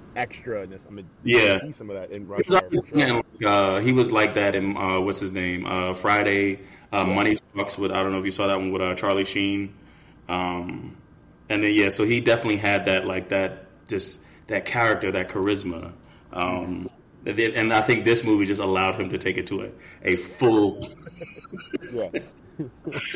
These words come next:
Speaker 2: a full ten, and it was just amazing. Uh, Luke Perry as Billy, just a brief cameo. Uh, Tiny Lister, also from Friday, actually, Debo,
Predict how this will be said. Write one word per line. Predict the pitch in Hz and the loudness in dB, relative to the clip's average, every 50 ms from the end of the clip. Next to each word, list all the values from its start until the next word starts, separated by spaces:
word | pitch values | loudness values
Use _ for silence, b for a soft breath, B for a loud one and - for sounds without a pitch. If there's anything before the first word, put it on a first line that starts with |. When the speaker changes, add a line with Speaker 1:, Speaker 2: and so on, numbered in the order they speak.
| 151 B B - - | -10 B B -4 -2
Speaker 2:
a | 113 113 | -2 -2
full | - - - 139 135 127 120 | -2 0 2 4 6 6 4
ten, | 123 - 120 110 107 | 4 4 4 4 4
and | 107 110 | 4 4
it | 113 | 4
was | 117 117 110 110 | 4 2 2 2
just | 117 127 127 - | 2 2 2 4
amazing. | 120 107 110 107 104 101 98 95 101 95 92 92 95 | 2 2 2 4 4 4 2 2 2 0 0 0 2
Uh, | - 101 101 98 98 98 | 2 4 6 6 6 6
Luke | 95 107 123 135 - - | 6 6 4 4 2 2
Perry | - 123 117 117 117 117 107 | 2 4 4 6 6 6 4
as | 98 92 | 2 2
Billy, | - - 101 104 107 107 104 | 0 0 2 2 4 4 4
just | 117 127 127 | 2 2 2
a | 127 110 | 0 0
brief | 98 98 98 98 98 - | 2 2 2 2 2 0
cameo. | 104 95 95 95 95 95 95 95 92 92 - - B B B B B B B | 0 2 2 2 2 2 2 2 0 -2 -6 -14 B B B B B B B
Uh, | - 95 92 92 92 90 90 92 92 | 2 4 6 6 6 6 6 4 2
Tiny | - - 113 117 120 123 117 | 0 0 2 4 4 4 4
Lister, | 107 104 110 117 117 - - 107 107 110 110 110 - | 4 4 4 2 0 -2 -2 0 2 2 2 0 0
also | 98 98 104 - - 107 | 0 0 2 2 0 0
from | 95 - 98 92 92 | 0 0 -2 -4 -2
Friday, | - 98 95 92 90 92 92 92 92 92 | 0 0 2 2 2 0 -2 -4 -6 -6
actually, | 95 - - 95 95 95 | -8 -8 -6 -4 -4 -2
Debo, | 92 110 117 113 95 85 - - 110 113 | 0 0 0 0 0 -4 -4 -6 -10 -12